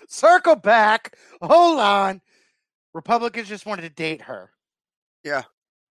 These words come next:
Speaker 2: They're obsessed with her. That's why they were taking her picture everywhere. Not that she's a backstabbing, no good, horse-faced bartender reject. Uh, so many things I wanna say, but I'm not going to,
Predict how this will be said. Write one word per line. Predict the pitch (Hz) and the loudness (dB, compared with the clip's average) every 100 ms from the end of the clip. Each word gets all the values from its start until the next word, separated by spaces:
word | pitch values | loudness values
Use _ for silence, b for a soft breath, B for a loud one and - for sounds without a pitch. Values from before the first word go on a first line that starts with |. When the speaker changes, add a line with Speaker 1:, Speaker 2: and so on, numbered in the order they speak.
| _ _ - | _ _ -2
Speaker 2:
They're | 214 202 | 0 0
obsessed | - 185 185 - | -2 -4 -2 -4
with | 175 151 | -12 -12
her. | 135 | -10
That's | 139 147 | -10 -10
why | 147 | -10
they | 143 143 | -8 -8
were | 139 | -10
taking | 147 139 135 | -12 -14 -14
her | 127 | -16
picture | 135 135 - 127 | -16 -18 -16 -16
everywhere. | 117 117 113 _ _ - | -16 -20 -20 _ _ -4
Not | 262 285 | -2 -2
that | 381 | -8
she's | - 240 196 | -8 -8 -4
a | 196 143 - _ _ _ _ _ 190 | -2 -2 -6 _ _ _ _ _ -2
backstabbing, | 196 180 - - 190 185 175 170 165 139 _ _ 151 | 0 -2 -6 -4 -2 -2 -4 -8 -10 -18 _ _ -6
no | 165 175 | -4 -4
good, | 147 170 170 165 | -6 -4 -2 -2
horse-faced | 147 147 170 156 - 180 165 156 - 131 | -6 -8 -8 -8 -10 -6 -6 -6 -12 -6
bartender | 156 160 156 - 160 156 156 147 139 _ _ _ _ _ | -4 -4 -6 -8 -8 -6 -8 -8 -12 _ _ _ _ _
reject. | 143 151 170 165 139 160 151 - 151 | -14 -10 -10 -10 -4 -2 -2 -8 -20
Uh, | - 131 123 _ _ _ | -20 -20 -20 _ _ _
so | - 185 | -8 -6
many | 170 170 160 | -6 -6 -6
things | - 160 156 151 | -8 -10 -8 -6
I | 147 | -4
wanna | 151 151 147 | -6 -8 -10
say, | - 143 | -8 -8
but | 143 143 | -8 -8
I'm | 147 143 | -8 -8
not | 143 143 | -10 -8
going | 143 139 135 | -10 -10 -14
to, | 143 143 | -14 -14